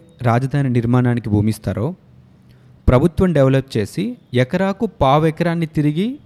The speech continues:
రైతుకిస్తారు. అప్పుడు ఆ రైతులు ఆ డెవలప్ చేసిన ల్యాండ్ని అద్దెకివ్వటం కానీ,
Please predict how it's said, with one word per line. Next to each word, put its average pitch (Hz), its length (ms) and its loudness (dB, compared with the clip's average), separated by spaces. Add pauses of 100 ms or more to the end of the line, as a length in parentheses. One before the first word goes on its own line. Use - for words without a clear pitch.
రైతుకిస్తారు. 139 640 0 (880)
అప్పుడు 160 200 4
ఆ 156 60 6
రైతులు 175 560 0
ఆ 127 100 0
డెవలప్ 139 500 2
చేసిన 147 200 -2
ల్యాండ్ని 120 540 -2
అద్దెకివ్వటం 117 540 -4
కానీ, 117 340 -8